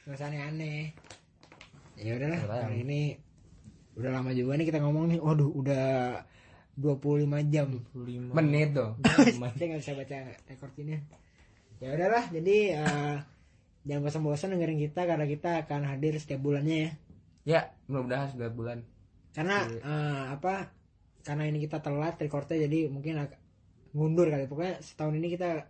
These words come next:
Speaker 1: akan ada dua belas episode ya, khusus konten
Speaker 3: Iya.
Speaker 1: ini ya. Siap ya kalian ya?
Speaker 3: Siap.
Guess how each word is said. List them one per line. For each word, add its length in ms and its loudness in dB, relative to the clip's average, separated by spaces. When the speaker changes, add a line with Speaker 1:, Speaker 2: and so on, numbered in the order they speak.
Speaker 1:
akan 260 -10
ada 240 -6
dua 140 -6
belas 160 -6
episode 320 -6
ya, 140 -6
khusus 280 -4
konten 220 2
Speaker 3:
Iya. 100 2
Speaker 1:
ini 180 2
ya. 120 -4
Siap 260 4
ya 120 0
kalian 260 2
ya? 100 0
Speaker 3:
Siap. 280 -4